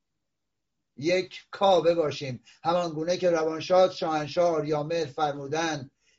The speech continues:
«به ایران بیاندیشیم، هر یک از ما یک کعبه باشیم. هر آنچه که هست به کناری بگذاریم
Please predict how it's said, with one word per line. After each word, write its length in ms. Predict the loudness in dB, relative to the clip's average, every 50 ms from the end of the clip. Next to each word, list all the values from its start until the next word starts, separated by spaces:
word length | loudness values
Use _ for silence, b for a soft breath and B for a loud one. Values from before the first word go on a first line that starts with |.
| _
«به 100 | 2 4
ایران 600 | 4 4 4 2 0 2 2 2 2 2 2 0
بیاندیشیم، 800 | -2 -2 -2 -2 -4 -8 -10 -12 -12 -10 -10 -8 -8 -10 -10 -12 _ b b b b
هر 180 | 0 0 2
یک 220 | 2 0 0 -2 -2
از 240 | -4 -4 -4 -4
ما 340 | -6 -4 -2 0 0 0 -2
یک 320 | -2 -2 -4 -4 -4 -6 -8
کعبه 460 | -2 2 4 4 4 4 2 0 0 0
باشیم. 500 | 0 -2 -4 -6 -8 -12 -12 -14 -16 _ _ _ _ _ _ _ _ _ _ _ _ _ _ _ _ _ _ _ _ _ _ _ _ _ _ _ _ _ _ _ _ _ _ -2
هر 180 | 2 4 4 4
آنچه 340 | 4 2 -2 -2 -4 -4
که 140 | -2 -2 -2
هست 360 | 0 2 2 2 2 0 -2
به 120 | -4 -6 -4
کناری 540 | -2 -2 -2 0 0 2 2 2 2 2 0
بگذاریم 840 | 0 -2 -2 -2 -2 0 0 0 0 0 -4 -6 -6 -10 -14 -20